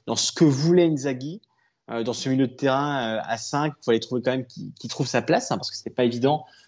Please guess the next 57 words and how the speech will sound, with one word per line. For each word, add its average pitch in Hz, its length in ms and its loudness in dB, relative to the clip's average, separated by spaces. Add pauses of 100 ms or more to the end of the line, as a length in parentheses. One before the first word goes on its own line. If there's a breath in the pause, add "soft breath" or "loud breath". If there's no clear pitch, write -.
(100)
de, 120 100 2
de 117 160 0
se 110 120 -6
frayer 131 340 2
un, 107 360 -2 (760)
une 120 180 2
place 131 240 4
dans, 107 200 0
dans 101 100 -4
ce - 140 -8
trois 117 160 0
cinq 113 280 -2
deux. 151 160 4
Il 143 120 4
a 110 80 4
réussi 143 320 -2
à 123 40 0
le 113 60 -4
faire. 175 300 -4 (380 soft breath)
Et 170 120 4
en 165 100 2
plus, - 280 -6
il 151 60 -4
est - 20 -2
décisif. 135 600 -8 (680 loud breath)
Euh, 113 160 -2
faut 139 140 0
rappeler 131 260 4
aussi 151 240 0
qu'il 127 140 -4
marque 139 160 0
dans 123 100 -4
le 110 40 -4
derby 110 320 -2
aller. 131 400 0
Euh, 104 640 -6 (560)
moi, 117 120 2
je 113 80 -2
comprends 104 240 -4
toujours 101 200 -4
pas 127 140 4
pourquoi 101 240 -2
l'Inter. 98 300 2
Alors - 300 2
maintenant, 117 440 0
oui, 123 220 6 (200 soft breath)
j'ai - 120 -6
l'impression 107 260 -2
qu'il 101 260 -2
est - 20 2
le, 92 300 4
le 92 140 2
tireur 117 240 2
numéro 110 220 4
un 117 60 4
de 113 60 -4
penalty, 113 480 -4